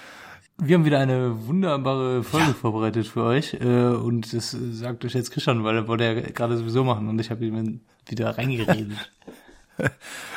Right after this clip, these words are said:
Speaker 2: Ja, ich, äh, ich muss mal gerade überlegen. Wir haben angefangen, du warst mal wieder arbeiten, du hattest Nachtflug nach Algier.
Speaker 1: Mhm.
Speaker 2: Dann ging's noch mal ein bisschen um Simulatorfliegen. Was haben wir denn noch gemacht alles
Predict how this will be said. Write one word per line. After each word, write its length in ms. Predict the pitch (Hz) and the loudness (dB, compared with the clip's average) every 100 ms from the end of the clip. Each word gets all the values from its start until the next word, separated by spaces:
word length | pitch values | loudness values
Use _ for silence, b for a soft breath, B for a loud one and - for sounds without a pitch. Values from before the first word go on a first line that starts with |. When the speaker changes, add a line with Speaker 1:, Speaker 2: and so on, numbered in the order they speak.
| B _ | B _
Speaker 2:
Ja, 180 | 123 123 | 6 6
ich, 180 | 117 - | 2 -2
äh, 240 | 117 113 | 2 4
ich 80 | 110 | 2
muss 160 | 123 117 | -2 -4
mal 80 | 113 | 0
gerade 220 | 113 110 | 0 2
überlegen. 340 | 107 120 123 | 0 0 2
Wir 80 | 107 | 4
haben 140 | 110 | 4
angefangen, 480 | 117 135 147 147 156 B B B B | 2 2 0 0 -2 B B B B
du 180 | 113 117 | 2 4
warst 160 | 117 117 | 4 2
mal 80 | |
wieder 140 | 110 117 | 0 2
arbeiten, 260 | 131 147 | 2 0
du 80 | 123 | -2
hattest 240 | 110 107 110 | -2 -2 -2
Nachtflug 680 | 127 - 131 127 131 - - _ | -2 -2 -4 -4 -6 -20 -20 _
nach 260 | - 107 - | -2 0 0
Algier. 560 | - 107 98 107 139 190 - _ _ _ _ _ _ - | 2 2 4 2 2 -2 -8 _ _ _ _ _ _ -16
Speaker 1:
Mhm. 340 | 101 107 110 - B B B B - | -12 -12 -12 -16 B B B B 2
Speaker 2:
Dann 520 | 110 113 117 117 117 | 4 6 4 0 0
ging's 160 | 104 107 | -2 0
noch 80 | 110 | 0
mal 60 | |
ein 20 | 104 | 0
bisschen 220 | 107 107 | 0 0
um 140 | 107 | -2
Simulatorfliegen. 1700 | 101 101 101 98 104 131 - - 135 139 143 - 123 127 156 160 156 | 0 -2 -2 -2 -2 -4 -6 -8 -4 -4 -6 -10 -10 -8 -6 -4 -4
Was 160 | 113 - | -4 -2
haben 160 | 120 | -2
wir 80 | 110 | -2
denn 140 | 107 | -2
noch 380 | 120 143 - - | -4 -6 -12 -14
gemacht 500 | - 98 92 95 - | -12 -8 -8 -8 -10
alles 400 | - 95 95 - | -6 -4 -6 -8